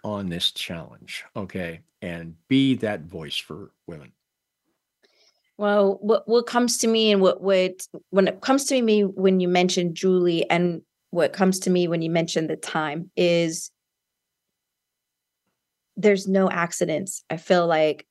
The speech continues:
Speaker 2: the time that we're in, there's a calling forth and there is a request. So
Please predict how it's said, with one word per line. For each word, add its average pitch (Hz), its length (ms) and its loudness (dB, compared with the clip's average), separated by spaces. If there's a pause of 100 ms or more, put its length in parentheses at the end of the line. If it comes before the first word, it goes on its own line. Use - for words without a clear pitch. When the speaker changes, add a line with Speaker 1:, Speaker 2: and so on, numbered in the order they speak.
(160)
Speaker 2:
the 180 100 -2
time 190 500 0
that 175 180 2
we're 175 220 -2
in, 180 440 0 (560)
there's 175 240 2
a 151 60 -4
calling 190 580 2
forth 175 540 0 (460)
and 185 200 0
there 175 280 4
is 175 460 0
a 185 80 4
request. 175 800 0 (300)
So 180 460 2